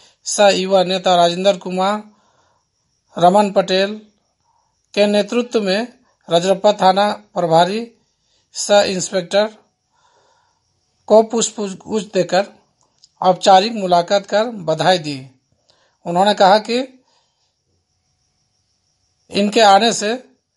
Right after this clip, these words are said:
क्षेत्र में शांति व्यवस्था बेहतर ढंग से कायम होगी, साथ ही लोगों के साथ आपसी समन्वय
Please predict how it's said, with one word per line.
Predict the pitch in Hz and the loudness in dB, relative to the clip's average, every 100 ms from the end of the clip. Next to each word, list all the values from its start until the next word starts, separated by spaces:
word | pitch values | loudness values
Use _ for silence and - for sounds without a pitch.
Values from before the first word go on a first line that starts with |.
| _ | _
क्षेत्र | - 214 214 202 | -6 -4 -2 -4
में | 208 240 330 | -4 -6 -8
शांति | - 185 175 196 | -4 -2 -2 -4
व्यवस्था | 202 185 185 165 214 | -4 -2 -4 -2 -4
बेहतर | 170 156 196 | -2 -2 -2
ढंग | 165 175 | -2 -4
से | - 214 220 _ _ _ _ | -4 -6 -6 _ _ _ _
कायम | 175 185 214 202 | 2 4 4 0
होगी, | 190 202 233 | -6 -8 -10
साथ | - - 185 | -8 -2 0
ही | 185 190 180 247 - _ _ _ 160 | 0 -4 -8 -10 -14 _ _ _ -4
लोगों | 165 190 226 | -2 0 -2
के | 220 | -2
साथ | 190 214 226 _ _ _ _ _ | 0 0 -2 _ _ _ _ _
आपसी | 170 170 - 226 | 0 0 0 -6
समन्वय | 214 185 180 202 254 | -4 -4 -2 -4 -6